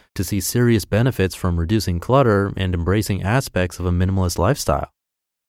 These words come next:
While a many refer to minimalism as less, I tend to think the opposite. Minimalism is about more. More free time, more of the things I'm passionate about with the people I care about. If you're ready to give it a go,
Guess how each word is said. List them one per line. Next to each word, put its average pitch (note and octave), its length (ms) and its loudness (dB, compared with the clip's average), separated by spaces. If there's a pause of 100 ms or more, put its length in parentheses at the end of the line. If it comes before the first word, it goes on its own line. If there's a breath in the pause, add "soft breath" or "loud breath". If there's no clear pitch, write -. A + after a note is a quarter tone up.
(140)
While G#2 400 2
a G2 80 -2
many B2 340 0
refer G2+ 340 2
to G#2 120 -2
minimalism G#2+ 680 0
as F2 220 -2
less, F2+ 540 2 (360)
I G#2 60 -8
tend E3+ 220 2
to F3+ 40 -4
think C3 320 0
the G2+ 160 -4
opposite. F2 540 -2 (380)
Minimalism C3 600 4 (280)
is A2 140 0
about A#2 260 4
more. F2+ 560 2 (480)
More B2 300 6
free A#2 320 2
time, D#2+ 420 -2 (180)
more G#2+ 220 4
of A#2+ 80 2
the A#2+ 80 2
things A2+ 240 0
I'm G#2+ 140 0
passionate G#2 500 0
about D#2 300 0
with E2+ 80 -4
the F2 80 -8
people G#2+ 260 0
I G#2+ 80 2
care B2+ 280 0
about. E2+ 260 0 (520)
If F2+ 120 -4
you're F#2+ 80 4
ready B2+ 240 4
to C#3 100 2
give C3+ 140 2
it C#3 60 4
a C3+ 40 4
go, A#2+ 360 4